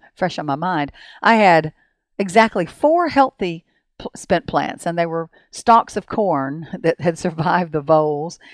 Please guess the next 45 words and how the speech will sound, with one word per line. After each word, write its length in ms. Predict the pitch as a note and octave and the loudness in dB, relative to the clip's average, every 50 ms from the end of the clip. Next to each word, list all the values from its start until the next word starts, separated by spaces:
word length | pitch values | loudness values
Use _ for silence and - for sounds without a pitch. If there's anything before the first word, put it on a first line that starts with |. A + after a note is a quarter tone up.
| - - - - - | -20 -20 -20 -8 -4
and 160 | - G#3 G#3 | 0 2 2
I 100 | B3+ E4+ | 2 0
put 240 | - - D4 - - | 0 -4 -6 -2 0
those 240 | G#3+ A3+ A#3 G3 | 0 0 0 -2
right 220 | E3+ D#3 D3+ E3 F3+ | -2 0 0 0 -2
into 160 | F#3 F3+ G#3+ | -6 -10 -10
the 80 | A3 G#3 | -10 -10
compost. 580 | - - A3 G3 E3+ - D3+ B2 C3 - - | -4 -2 -2 -2 -2 -2 -6 -8 -6 -4 -4
I 80 | D3+ D#3+ | -2 0
did 220 | F3 F#3+ F3+ - | 0 -2 -2 -2
cut 180 | - G3+ F#3+ - | -4 -4 -2 -2
them 140 | G#3 G3 F#3 | -2 -2 -2
up 180 | D#3+ - - | -4 -4 -4
fairly 240 | - E3 D3+ E3 F3 | -6 -6 -6 -6 -8
small, 400 | - - D#3 C3+ C3 C3 C#3 - _ - - - - - _ - | -8 -6 -4 -2 -2 -2 -4 -6 _ -20 -20 -20 -20 -20 _ -6
and 180 | D#3+ D#3+ D#3 | -6 -2 0
that'll 160 | C#3+ D#3 E3 | 0 0 0
help. 320 | D#3 D#3 G3+ F3 - - - - _ _ _ _ _ | 0 2 2 2 2 2 -4 -14 _ _ _ _ _
But 320 | G3 D#3+ G#3+ G#3+ G3+ - - | -2 2 4 4 4 4 0
you're 160 | - A#3 A#3+ A#3 | -4 -6 -6 -4
right. 400 | A#3+ D4+ E4 F#4 F#4+ - - - | -2 -4 -4 -2 -2 -4 -4 -4
We, 180 | G3+ A3+ - - | -6 -8 -6 -6
when 180 | A3 A#3+ A3+ | -6 -4 -2
there, 160 | B3+ D4 D#4 C4 B3+ _ _ _ | -2 -2 -4 -4 -8 _ _ _
if 120 | G#3+ - | -10 -6
there's 180 | - G#3+ G#3 - _ | -6 -8 -8 -6 _
any 180 | B3+ C#4+ F4+ - | -4 -4 -4 -4
kind 180 | - B3+ A#3 | -6 -4 -4
of 80 | G3+ F3 | -4 -4
disease 480 | F#3+ F3+ E3+ - B3+ C4 C#4 C#4+ C4 | -6 -6 -4 -4 -4 -2 -2 -4 -6
or 160 | D3 A#2+ D#3 - | -6 -8 -8 -8
pest 560 | _ - - G#3 G#3 A#3+ A#3 - - - - _ - - - - _ _ - | _ -4 -2 0 0 0 -2 -6 -16 -20 -20 _ -20 -20 -20 -20 _ _ -2
that 180 | F#3+ - - | -2 -2 -2
could 140 | - G3+ F#3+ | -4 -2 0
overwinter, 680 | F#3 G3 G3 A3+ G3+ F3+ F#3 F3+ F3 - G3 F#3 G3 - _ - - _ | 0 0 0 -2 -4 -4 -6 -8 -6 -6 -6 -8 -8 -10 _ -20 -20 _
you 140 | _ G3+ F#3+ | _ -2 0
don't 160 | G#3+ C4+ C#4 | 2 2 2
wanna 160 | C#4 B3+ B3 | 2 -2 -2
put 180 | - - A#3+ - | -2 -2 -4 0
those 220 | - G#3 F#3+ F#3 | 0 0 0 0
in 80 | G3+ E3+ | -6 -8
the 60 | E3 | -10
compost. 640 | - - G#3 G3 F#3+ F#3 - F#3+ E3 E3 - - - | -6 -2 0 0 0 0 -2 -2 -2 -2 -4 -8 -2
Some 200 | - D#4+ F4+ - | -2 -2 -2 -2
people, 420 | - D#4 C#4 - A#3+ A3+ A3 | -4 -6 -2 0 0 0 0